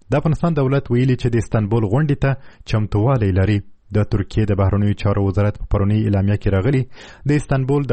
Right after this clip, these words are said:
غونډې عمده هدف په دوحه کې د افغانانو ترمنځ د پیل سویو مذاکرو بشپړېدل او پر پایداره سیاسي جوړجاړي سلا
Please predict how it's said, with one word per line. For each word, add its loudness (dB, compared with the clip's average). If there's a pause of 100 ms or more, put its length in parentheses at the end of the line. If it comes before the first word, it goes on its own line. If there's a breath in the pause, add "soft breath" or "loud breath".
غونډې 2 (120)
عمده 2
هدف 0 (340 loud breath)
په 2
دوحه 2
کې -2 (280)
د 0 (120)
افغانانو 0
ترمنځ 2 (320 loud breath)
د 2
پیل 0 (100)
سویو 2
مذاکرو 0 (100)
بشپړېدل 0 (340 loud breath)
او 2 (120)
پر -2
پایداره 2 (360 loud breath)
سیاسي 0 (120)
جوړجاړي 2 (140)
سلا 2